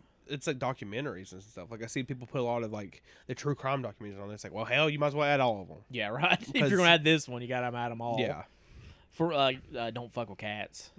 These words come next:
Speaker 1: Yeah.
Speaker 2: Wait. <laughs>
Speaker 1: It's
Speaker 2: Cat.
Speaker 1: been, yeah.
Speaker 2: She
Speaker 1: My
Speaker 2: about to take
Speaker 1: cat
Speaker 2: shit.
Speaker 1: Don't, please.
Speaker 2: <laughs>
Speaker 1: Not right now. I can't do this.
Speaker 2: Now, no, no, not now.
Speaker 1: <laughs> Don't Duke right now, please.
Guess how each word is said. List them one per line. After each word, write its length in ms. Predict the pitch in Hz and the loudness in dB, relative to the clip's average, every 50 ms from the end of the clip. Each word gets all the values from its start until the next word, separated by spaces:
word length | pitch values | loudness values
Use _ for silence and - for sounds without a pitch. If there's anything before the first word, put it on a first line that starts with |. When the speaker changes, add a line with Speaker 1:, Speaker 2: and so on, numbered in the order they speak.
| - 127 | -12 -6
Speaker 1:
Yeah. 280 | 123 113 110 101 90 92 | -4 -4 -4 -4 -4 -6
Speaker 2:
Wait. 220 | - 208 196 - - - - | -6 -6 -8 -8 -12 -14 -12
<laughs> 140 | - - | -4 2
Speaker 1:
It's 560 | 202 190 196 - 202 202 196 190 190 170 151 - | 4 4 4 4 4 4 4 4 4 2 4 4
Speaker 2:
Cat. 160 | 190 180 151 | 4 4 4
Speaker 1:
been, 100 | 147 143 | 4 4
yeah. 300 | 139 143 139 127 117 117 113 - | 6 6 6 6 4 2 -2 -6
Speaker 2:
She 80 | - - | -4 -2
Speaker 1:
My 60 | 156 | 0
Speaker 2:
about 80 | 135 120 | 2 2
to 60 | 151 | 2
take 60 | 131 | 2
Speaker 1:
cat 40 | 131 | 0
Speaker 2:
shit. 500 | - - 190 175 - - 180 233 247 208 - | 0 2 2 2 2 0 -4 -6 -2 2 4
Speaker 1:
Don't, 360 | 131 127 120 110 110 - - | 4 4 4 2 -2 -4 0
please. 480 | - 120 117 110 107 107 104 - - - - - | 2 2 2 2 2 0 -2 -4 -6 -6 -2 0
Speaker 2:
<laughs> 80 | 226 - | 2 6
Speaker 1:
Not 100 | 143 131 | 10 10
right 140 | 131 127 123 | 10 10 8
now. 220 | 113 113 113 107 - - - - - - - - 622 - - - | 6 6 4 0 -4 2 6 6 6 6 6 4 4 4 2 -6
I 80 | 131 | -2
can't 220 | - - 143 131 127 | 2 4 4 6 6
do 120 | 123 117 | 4 4
this. 240 | 113 117 113 113 170 | 4 2 2 2 4
Speaker 2:
Now, 300 | 180 180 175 160 147 147 | 6 6 6 6 4 4
no, 380 | 156 180 185 170 160 - 170 170 | 6 6 6 6 6 4 2 4
no, 360 | 220 220 208 208 190 160 156 | 8 8 10 10 8 8 6
not 200 | 165 185 185 180 | 6 6 6 6
now. 320 | 180 180 175 165 156 170 - - 190 180 160 | 6 6 6 6 6 4 4 2 -4 -4 -4
Speaker 1:
<laughs> 240 | - - - 247 170 | -6 -6 -4 2 4
Don't 280 | 180 175 180 180 165 | 6 6 6 6 4
Duke 240 | 143 160 156 143 - | 2 0 0 2 6
right 200 | 147 135 131 120 | 8 8 8 8
now, 160 | 127 123 117 | 6 4 4
please. 440 | 113 123 117 113 110 113 113 - | 2 0 -4 -4 -4 -8 -10 -14